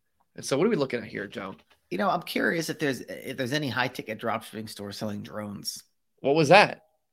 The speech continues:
Speaker 1: What did we just look at here?
Speaker 2: I don't know exactly what that, I, I'm comparing a few of 'em.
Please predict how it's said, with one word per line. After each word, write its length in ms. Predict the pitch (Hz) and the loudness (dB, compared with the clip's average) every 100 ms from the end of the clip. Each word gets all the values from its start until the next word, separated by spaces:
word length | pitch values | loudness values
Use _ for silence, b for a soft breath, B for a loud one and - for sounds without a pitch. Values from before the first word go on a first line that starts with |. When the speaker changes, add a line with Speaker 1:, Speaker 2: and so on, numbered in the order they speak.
| _ | _
Speaker 1:
What 120 | 123 | -2
did 80 | 139 | 0
we 40 | 160 | 0
just 140 | 160 | 0
look 140 | 165 156 | -2 -4
at 140 | 120 | -4
here? 240 | 104 87 - _ _ - | -6 -10 -14 _ _ 0
Speaker 2:
I 120 | 165 | 2
don't 100 | 208 | 4
know 120 | 196 | 4
exactly 380 | 131 113 110 104 | 4 2 0 -2
what 180 | 98 92 | -8 -6
that, 120 | 80 | -6
I, 360 | 65 82 87 82 | -4 -4 -4 -4
I'm 120 | 139 | -6
comparing 520 | 127 135 160 147 120 101 | -6 -6 0 2 2 -2
a 60 | |
few 220 | 101 - | -6 -8
of 100 | 98 | -8
'em. 240 | 85 92 | -8 -12